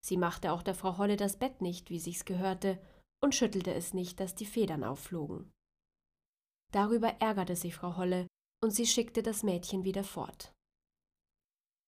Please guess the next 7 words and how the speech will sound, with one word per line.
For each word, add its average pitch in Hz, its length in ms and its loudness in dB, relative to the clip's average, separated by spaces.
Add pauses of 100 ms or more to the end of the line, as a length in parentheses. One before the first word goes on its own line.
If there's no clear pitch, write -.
(960)
Die 208 80 0
Faule 208 480 6
war 175 160 2
wohl 196 180 8
zufrieden 202 720 0 (220)
und 233 180 2
meinte, 247 560 4